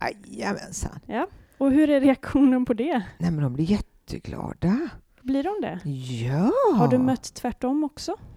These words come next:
Speaker 1: Nej.
Speaker 2: Nej.
Speaker 1: Aldrig. Och muslimerna, de blir så glada. Och så här, "Finns det kristna i Sverige?" säger de. De har aldrig mött kristna.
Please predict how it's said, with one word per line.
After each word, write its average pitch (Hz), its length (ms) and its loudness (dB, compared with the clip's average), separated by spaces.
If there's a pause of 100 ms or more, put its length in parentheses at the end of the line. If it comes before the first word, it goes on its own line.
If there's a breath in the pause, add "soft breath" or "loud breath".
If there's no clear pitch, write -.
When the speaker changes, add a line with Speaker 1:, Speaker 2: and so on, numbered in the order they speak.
Speaker 1:
Nej. 180 380 0 (300)
Speaker 2:
Nej. 277 160 -6 (280)
Speaker 1:
Aldrig. - 580 -4 (340 soft breath)
Och 180 200 0
muslimerna, 175 680 0
de 170 180 0
blir 220 140 2
så 175 140 -4
glada. 156 240 0
Och 156 200 0
så - 80 -6
här, - 120 -8
"Finns 127 320 -10
det 113 120 -6
kristna - 880 -4
i 220 100 4
Sverige?" - 800 0
säger - 200 -10
de. - 360 -16
De - 100 -2
har 180 60 4
aldrig 247 160 -2
mött 220 180 2
kristna. - 440 -4